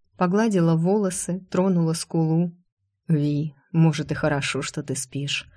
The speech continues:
Хотя бы так я могу высказать всё, что о тебе думаю». Гарт, а говорил именно он, выдохнул.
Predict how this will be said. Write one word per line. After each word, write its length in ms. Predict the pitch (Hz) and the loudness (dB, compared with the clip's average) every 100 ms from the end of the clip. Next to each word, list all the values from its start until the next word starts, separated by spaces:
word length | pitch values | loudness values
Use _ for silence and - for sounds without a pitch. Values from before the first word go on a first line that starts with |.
| - - _ - | -20 -20 _ -6
Хотя 280 | 160 202 | 0 2
бы 140 | 185 156 | 2 2
так 300 | 151 160 156 | 0 0 0
я 100 | 143 | 0
могу 240 | 143 147 | 0 -2
высказать 540 | 143 160 - 156 139 - | -2 -2 -2 -2 -4 -6
всё, 240 | - 147 | -6 -4
что 180 | - 143 | -2 -2
о 80 | 139 | -2
тебе 300 | 143 147 147 | -2 -2 -2
думаю». 560 | 147 143 143 143 165 _ _ _ _ - | -2 0 0 -2 -4 _ _ _ _ -2
Гарт, 400 | 175 240 262 - | 2 2 0 -8
а 140 | - 190 | -4 0
говорил 460 | 170 165 165 165 | 2 4 4 4
именно 580 | - 175 160 151 151 151 165 | 2 2 2 2 -2 -4 0
он, 320 | 202 202 202 | 2 2 0
выдохнул. 720 | 196 180 160 151 - 160 151 | -2 0 0 0 -4 -4 -4